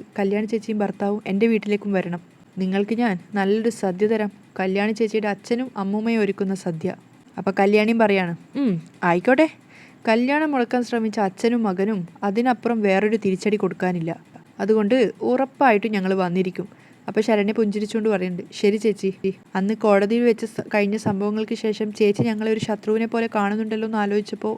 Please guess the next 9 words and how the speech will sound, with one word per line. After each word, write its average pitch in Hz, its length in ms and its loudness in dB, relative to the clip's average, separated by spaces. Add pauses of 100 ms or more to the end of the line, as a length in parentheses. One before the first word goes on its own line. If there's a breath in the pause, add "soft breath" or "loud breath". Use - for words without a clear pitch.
ഒരു 208 120 -2
സങ്കടം 214 460 -2
തോന്നിയിരുന്നു. 185 480 -2 (500)
ആ 190 140 2
തെറ്റിദ്ധാരണ 220 580 0
മാറ്റണമെന്ന് 220 520 0
കരുതിയാ 208 400 0 (120)
വിളിച്ചത്. 196 420 0 (260)
പിന്നെ 190 280 -2